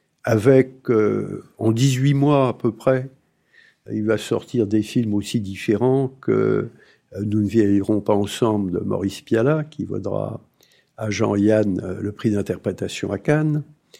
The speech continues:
Et, euh, donner un prix d'interprétation à un film, c'est évidemment le film dans son ensemble qui est, qui est honoré. Peu de temps après, à Cannes de nouveau,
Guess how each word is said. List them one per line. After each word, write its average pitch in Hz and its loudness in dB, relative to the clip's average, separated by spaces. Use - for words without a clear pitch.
Et, 131 6
euh, 101 -4
donner 120 4
un 110 2
prix - -2
d'interprétation 104 -2
à 104 -4
un 104 -4
film, 151 2
c'est 110 -4
évidemment 113 2
le 113 2
film 139 2
dans 127 4
son 117 0
ensemble 123 4
qui 110 -6
est, 104 -2
qui - -6
est 120 0
honoré. 101 0
Peu 175 8
de 170 0
temps 139 6
après, 123 4
à - 0
Cannes 123 4
de 113 4
nouveau, 113 4